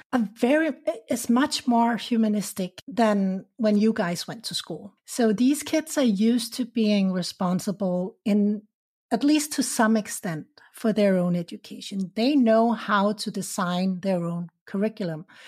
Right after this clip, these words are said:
They won't get to the end of it if they're not taught reflection along with that. But I, I do think that we can set the curriculum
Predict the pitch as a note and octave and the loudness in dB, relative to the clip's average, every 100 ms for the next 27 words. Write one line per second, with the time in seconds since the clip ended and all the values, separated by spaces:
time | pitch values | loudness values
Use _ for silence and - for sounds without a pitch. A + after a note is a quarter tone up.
0 | - - - A3+ G#3+ A3+ D4+ C4+ G#3+ G#3+ | -20 -8 0 2 4 4 2 0 -2 -2
1 | G#3 G3 F#3 G#3+ C#4+ C#4+ G3+ D#3+ _ _ | -4 -2 2 2 2 0 -2 -4 _ _
2 | _ _ _ C4 A#3 - G#3+ F#3+ F#3 F#3 | _ _ _ -2 -2 2 2 2 0 -2
3 | - _ _ _ - - G3 - G3 - | -6 _ _ _ -6 -2 -2 -2 -6 -2
4 | A#3 B3 - A3 F#3 F3 G#3 C#4 C4 G3+ | 0 0 0 0 0 2 2 4 2 -2
5 | F3 D#3+ - _ _ _ _ _ - A3 | -6 -10 -14 _ _ _ _ _ -2 2
6 | A3 A3+ - _ _ - A3+ A#3 D4+ D#4+ | 2 0 -4 _ _ 0 0 2 0 0
7 | E4+ F4+ E4 C#4 C4 B3+ A#3 - B3 - | -4 -4 -4 -2 0 0 0 0 -2 -6
8 | B3 A#3 A3 G#3+ - G3+ F#3+ F#3 | -4 0 0 -2 -2 0 0 0